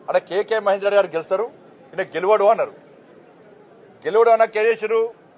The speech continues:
సీఎం రమేష్ గారు ఎట్లా ఒప్పించారు, కేసీఆర్ గారు ఒప్పించి సుధాకర్ గారు డ్రా చేయించారు.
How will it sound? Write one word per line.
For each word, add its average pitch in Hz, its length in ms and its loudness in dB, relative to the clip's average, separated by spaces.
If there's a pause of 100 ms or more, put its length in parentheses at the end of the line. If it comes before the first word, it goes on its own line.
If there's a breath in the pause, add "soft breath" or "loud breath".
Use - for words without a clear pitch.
(140)
సీఎం 214 340 0
రమేష్ 214 320 -2
గారు 220 100 0
ఎట్లా 208 180 -8
ఒప్పించారు, 196 380 -10
కేసీఆర్ 175 360 0
గారు 147 120 0
ఒప్పించి 202 300 -12
సుధాకర్ 208 440 0
గారు 208 140 -4
డ్రా 160 180 2
చేయించారు. 135 480 -8